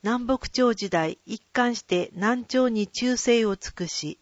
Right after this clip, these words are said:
九州を制した武士の一族が菊池にいました。その名は菊池一族。彼らが築き上げた歴史文化資源をヒントに、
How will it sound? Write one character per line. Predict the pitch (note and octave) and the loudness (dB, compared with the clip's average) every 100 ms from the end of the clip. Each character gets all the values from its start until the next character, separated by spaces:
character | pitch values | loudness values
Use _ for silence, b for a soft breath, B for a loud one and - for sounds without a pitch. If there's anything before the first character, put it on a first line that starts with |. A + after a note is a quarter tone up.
| B B B B | B B B B
九 | C4 C4 | 2 2
州 | - C4+ C4 | 2 0 2
を | B3 A3+ | 2 0
制 | A3 G#3 | 0 -2
し | G3+ | -4
た | - E3 E3+ | -6 -6 -4
武 | G3+ | -4
士 | - B3+ | -2 -2
の | B3 | -2
一 | A3+ - A#3 | -2 -4 -2
族 | B3 - G3 | -2 -2 -2
が | F#3 | -2
菊 | - - - | -2 -10 -10
池 | A#3 A3 | -6 -6
に | F#3 E3+ | -4 -4
い | |
ま | D#3+ E3 | -6 -8
し | - | -10
た。 | C#3+ - _ _ B B B B B | -10 -10 _ _ B B B B B
そ | - A#3+ | -8 -4
の | A#3+ A#3 | 0 0
名 | G#3 | 0
は | F3+ F3 - | 0 -2 -4
菊 | - - C4 | -12 -10 -8
池 | - | -6
一 | G3+ - F3 | -6 -6 -6
族。 | D3+ C#3+ - D3+ _ _ _ b b b b | -6 -8 -10 -14 _ _ _ b b b b
彼 | - A#3+ C4 | -6 -2 0
ら | B3 A3 | 0 0
が | G#3 | -2
築 | - A3 B3 | -4 -6 -6
き | - A#3 | -2 -2
上 | G#3 | 0
げ | F#3+ | -4
た | - D#3+ - B B | -4 -6 -6 B B
歴 | G3 G#3+ B3+ | -4 -2 -2
史 | - G3 F#3 | -4 -2 -4
文 | - A#3+ B3 | -4 -6 -4
化 | B3+ A#3+ | -4 -4
資 | A#3+ A3+ | -4 -2
源 | A#3 A3+ | 0 0
を | G#3 | -2
ヒ | F#3+ | -2
ン | F#3+ | -4
ト | F3 D#3+ | -4 -6
に、 | D3 E3+ | -8 -12